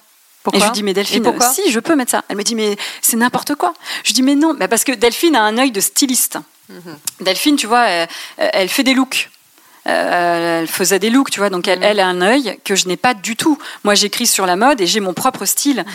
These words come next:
Speaker 2: Euh,
Speaker 1: Mais c'est, c'est une force d'avoir son propre style en deux mille dix-huit.
Speaker 2: Oui, alors, euh, oui, je suis d'accord avec toi, c'est une force. Euh, je suis d'accord avec toi, c'est une force de ne pas t-, trop se laisser influencer
Speaker 1: Mhm.
Speaker 2: par les tendances, parce qu'il y en a énormément. Et ça, ça y est, j'ai arrêté.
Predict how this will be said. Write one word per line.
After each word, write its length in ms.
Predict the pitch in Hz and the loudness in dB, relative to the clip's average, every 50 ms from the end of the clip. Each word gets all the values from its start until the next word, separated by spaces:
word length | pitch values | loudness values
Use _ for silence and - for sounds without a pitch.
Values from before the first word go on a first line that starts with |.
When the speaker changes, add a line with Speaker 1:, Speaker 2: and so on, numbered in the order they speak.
| 190 185 - - - - | -14 -14 -16 -10 -4 -2
Speaker 2:
Euh, 300 | 180 180 175 175 170 175 | 0 2 2 2 2 2
Speaker 1:
Mais 80 | 175 | 2
c'est, 220 | 170 170 165 165 170 | 4 2 2 2 0
c'est 240 | - - 226 214 - | -2 -4 -4 -4 -4
une 80 | 226 226 | -2 0
force 260 | - - - - 233 | 2 2 2 2 0
d'avoir 220 | 208 190 180 180 - | 0 0 0 0 -2
son 120 | - 190 | -4 -6
propre 320 | 185 - 190 - - - | -4 -4 -4 -4 -4 -6
style 340 | 175 - - - - 175 165 175 - _ _ - | -10 -10 -8 -8 -10 -10 -10 -14 -20 _ _ -12
en 120 | 180 175 | -10 -6
deux 100 | 170 175 | -6 -6
mille 140 | 175 175 165 | -6 -6 -6
dix-huit. 420 | 165 170 156 160 160 - - - - _ _ - _ - - - - _ _ _ _ _ - - _ - | -6 -6 -6 -6 -8 -10 -12 -18 -20 _ _ -20 _ -20 -20 -20 -20 _ _ _ _ _ -20 -18 _ -2
Speaker 2:
Oui, 120 | 214 214 208 | -2 0 0
alors, 200 | 175 160 151 - - | 0 -2 -4 -6 -6
euh, 140 | - 208 185 | -6 -4 -2
oui, 320 | - 233 277 320 311 285 - | 2 4 4 4 4 2 -2
je 60 | - | -4
suis 100 | - - | -4 -2
d'accord 220 | 202 202 214 - 269 | 0 0 2 2 2
avec 160 | 240 220 214 | 2 2 0
toi, 300 | - - 214 214 247 311 359 | -2 0 2 2 2 2 0
c'est 260 | - - 220 196 - | -2 -4 -6 -6 -8
une 120 | 214 202 | -8 -6
force. 580 | 190 - - 214 220 277 - - - - - - - _ - | -6 -2 2 2 2 2 2 -2 -2 -2 -4 -6 -6 _ -2
Euh, 1120 | 185 180 180 175 175 170 170 170 165 165 165 160 165 165 151 135 131 - - - - - - | 0 0 2 2 0 0 0 0 0 0 0 -2 -2 -2 -4 -4 -4 -4 -4 -4 -6 -6 -4
je 100 | - - | -4 -4
suis 120 | - 180 | -2 0
d'accord 220 | 180 185 - 262 | 0 0 0 0
avec 120 | 240 202 - | 0 -2 -2
toi, 180 | - 160 165 | -2 -2 -2
c'est 220 | 185 - 180 - - | -2 -2 -4 -6 -6
une 80 | 190 | -6
force 340 | 185 - - 165 160 - - | -4 -2 0 0 0 -2 -4
de 80 | - 175 | -6 -6
ne 40 | 190 | -2
pas 160 | 190 233 226 | 0 0 0
t-, 120 | - 220 | 0 -4
trop 240 | - - - 247 247 | -8 -4 0 2 2
se 140 | 247 - - | 2 2 0
laisser 220 | 214 196 - 233 | 0 0 0 0
influencer 560 | 208 202 - - - 202 196 185 - - - | 0 -2 -2 -4 -4 -2 0 0 0 0 0
Speaker 1:
Mhm. 60 | 269 - - - - - - - - - - - | -2 -4 -6 -12 -14 -14 -14 -14 -16 -8 -2 0
Speaker 2:
par 100 | 196 185 | 0 2
les 140 | 185 190 | 2 0
tendances, 400 | 185 - 202 190 208 220 254 - | 0 0 0 2 2 2 2 0
parce 160 | - 202 - - | 0 -2 -2 -2
qu'il 320 | - 185 180 175 170 170 | 0 0 0 2 2 2
y 100 | 165 170 | 2 0
en 80 | 175 175 | 0 0
a 80 | 180 | 0
énormément. 540 | 175 180 185 190 190 190 185 185 196 220 262 - - - - - - - | -2 0 0 0 0 0 -2 0 0 0 0 -2 -6 -12 -16 -14 -8 -4
Et 100 | - 202 | -2 0
ça, 180 | 214 - 262 254 | 2 2 2 2
ça 160 | - - 226 | 2 0 -2
y 140 | 208 214 233 | 0 0 0
est, 40 | 240 | 0
j'ai 140 | 226 214 | 2 0
arrêté. 340 | 190 185 185 180 - 180 165 | 0 -2 -4 -6 -6 -6 -6